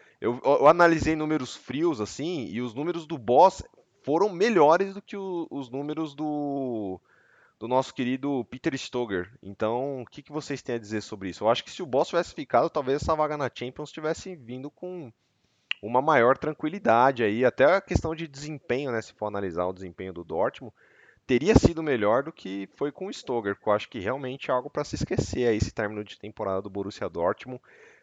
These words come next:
Melancólico, derrota pro Mainz em casa, derrota pro Hoffenheim, é, pra se esquecer, realmente.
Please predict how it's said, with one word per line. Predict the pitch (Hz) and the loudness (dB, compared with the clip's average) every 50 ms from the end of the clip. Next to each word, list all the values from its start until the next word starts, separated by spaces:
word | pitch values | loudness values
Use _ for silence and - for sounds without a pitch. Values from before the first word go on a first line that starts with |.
| _ _ _ | _ _ _
Melancólico, | - 90 98 107 123 139 160 185 175 - - - 113 117 123 123 117 101 101 - - 90 | -12 -2 6 8 10 10 10 8 6 2 -2 0 4 6 8 8 8 6 2 -4 -6 -4
derrota | 85 95 87 104 123 139 - 139 | -2 0 6 6 6 8 6 4
pro | - 120 120 | 0 0 0
Mainz | 110 110 117 120 120 113 113 | 2 2 4 4 4 2 0
em | 110 98 | -4 -6
casa, | 92 - - 90 101 110 120 123 120 110 107 95 92 101 | -6 -2 0 2 4 6 6 8 8 6 6 4 2 0
derrota | 90 92 98 90 107 113 127 - 131 | 0 0 0 2 4 4 4 4 0
pro | - 113 110 | -4 -6 -6
Hoffenheim, | 110 113 - - 117 90 80 92 90 98 107 117 117 113 107 98 92 85 - _ _ _ _ _ _ _ _ _ | -8 -8 -8 -10 -12 -8 -6 -2 -2 0 0 0 0 0 0 -2 -4 -6 -8 _ _ _ _ _ _ _ _ _
é, | - 85 87 90 90 90 87 85 82 80 - _ | -6 -4 -2 -2 0 0 0 0 -2 -4 -4 _
pra | - 98 | 0 2
se | 101 104 98 | 4 4 2
esquecer, | - - - 190 185 - - 104 87 | 2 -2 -2 -2 -2 -2 -2 -2 -2
realmente. | 80 101 110 127 131 101 82 80 - - - - | -2 -2 -4 -4 -4 -6 -8 -8 -10 -14 -16 -18